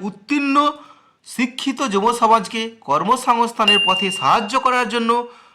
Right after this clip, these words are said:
সরকার বাংলার যুবসাথী নামে নতুন প্রকল্প চালু করছে। যারা শিক্ষা সংক্রান্ত বা স্কলারশিপ ছাড়া রাজ্য সরকারের অন্য কোনো সামাজিক সুরক্ষা প্রকল্পের সুবিধা পাচ্ছেন না,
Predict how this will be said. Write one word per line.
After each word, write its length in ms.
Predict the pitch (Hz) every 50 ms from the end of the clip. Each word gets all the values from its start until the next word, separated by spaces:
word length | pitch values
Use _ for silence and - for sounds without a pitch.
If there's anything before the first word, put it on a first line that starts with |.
| _ _ _ _ _ _ _
সরকার 480 | - - 170 180 175 - 190 185 185 185 185 -
বাংলার 520 | - 135 151 165 180 185 196 202 196 151 139
যুবসাথী 600 | 165 180 214 226 226 - 285 - - 269 262 262
নামে 340 | 247 196 185 185 196 196 190 - - _ _ -
নতুন 320 | 143 156 156 - 262 254
প্রকল্প 500 | 226 - 208 202 - 202 196 190 190 190
চালু 280 | 185 - 185 170 190 202
করছে। 560 | 196 202 202 196 - - - 196 147 120 104 - - _ _ _ _ _ _ _ _
যারা 260 | - 143 156 160 160 156
শিক্ষা 400 | 156 - 226 254 247 - - 294
সংক্রান্ত 580 | - - - 240 226 233 269 247 233 226 220 196 247 240 240 240 - - - -
বা 80 | 131 139
স্কলারশিপ 560 | 139 - 156 165 196 233 233 233 - 269 240 -
ছাড়া 280 | - - 208 202 202 202 202 202 - - _ _ _
রাজ্য 340 | - 123 131 143 151 208 226
সরকারের 420 | 226 233 240 247 233 208 202 202 196 196 -
অন্য 400 | - 165 190 214 233 254 269 277
কোনো 240 | 277 277 254 247 247
সামাজিক 500 | 240 - 175 170 180 196 220 226 262 254 -
সুরক্ষা 420 | - 233 226 208 - - - 202
প্রকল্পের 540 | 196 196 190 - 196 196 190 190 - 196 185
সুবিধা 460 | 190 - 180 175 220 233 214 240 240
পাচ্ছেন 480 | 233 - 202 208 208 - - - 277 262 247 226
না, 100 | 185 135